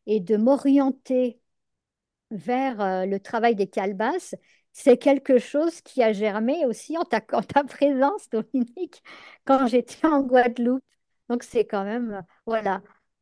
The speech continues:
En, en parallèle, on s'est suivis dans des, dans des moments importants de, de, moi, de ma vie, hein. C'est vrai que et donc, je me suis mise à, à, à, à réfléchir à quelle pensée, à quelle, euh, qu'est-ce que je pourrais faire si je change de vie, par exemple.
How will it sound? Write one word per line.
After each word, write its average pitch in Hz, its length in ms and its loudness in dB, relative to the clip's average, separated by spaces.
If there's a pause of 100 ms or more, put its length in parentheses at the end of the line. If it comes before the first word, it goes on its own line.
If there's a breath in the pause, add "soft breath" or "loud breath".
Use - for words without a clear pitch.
En, 220 300 -4
en 220 160 -2
parallèle, 220 600 0
on 214 60 -4
s'est 226 160 -4
suivis 233 440 -4
dans 214 160 -4
des, 185 160 -4
dans 185 240 -6
des 185 140 0
moments 202 320 -2
importants 233 520 -4
de, 185 200 -6
de, 180 160 -6
moi, 180 180 -10
de 185 80 -4
ma 175 120 -2
vie, 226 240 0
hein. 233 200 -2
C'est - 160 -6
vrai 196 180 -4
que 190 140 -4 (840)
et 220 80 8
donc, 233 200 8
je 226 100 4
me 214 60 8
suis 208 300 0
mise 226 440 6
à, 190 260 4
à, 202 1040 -2
à, 196 40 -4 (120)
à 226 80 -4
réfléchir 262 840 2
à 196 280 2
quelle 220 260 0
pensée, 226 540 -2
à 185 220 0
quelle, 190 420 -2 (640)
euh, 180 100 -6
qu'est-ce 226 200 -6
que 240 100 0
je - 100 -4
pourrais 175 300 -8
faire 285 300 -4
si 233 180 -2
je 190 80 -2
change 196 280 -6
de 202 120 0
vie, 254 240 0
par 180 200 -10
exemple. 175 440 -12